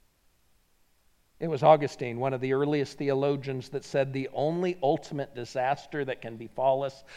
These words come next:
I have come to realize, is to feel ourselves to be at home on this earth. As long as we are aliens, we cannot forget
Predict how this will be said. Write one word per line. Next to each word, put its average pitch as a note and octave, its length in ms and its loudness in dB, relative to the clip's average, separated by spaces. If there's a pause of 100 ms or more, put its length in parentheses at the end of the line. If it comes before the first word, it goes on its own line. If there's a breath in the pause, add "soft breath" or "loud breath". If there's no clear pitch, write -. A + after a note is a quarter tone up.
(180 loud breath)
I B2+ 100 0
have B2 180 -2
come D3 300 -2
to F#3+ 80 -4
realize, G2+ 680 -6 (240 loud breath)
is C#3 200 -2
to A#2+ 100 -4
feel F3 340 -4
ourselves A#2 520 -2
to B2+ 100 -4
be B2+ 120 -4
at B2 80 -2
home C3+ 360 -6
on A#2 120 -6
this A#2+ 220 -10
earth. B2+ 240 -8 (680)
As C3+ 200 0
long D3 240 2
as F3 140 -8
we F3 140 -6
are C#3 200 -6
aliens, C3 640 -4
we B2 120 -8
cannot B2 640 -6
forget D3+ 640 -8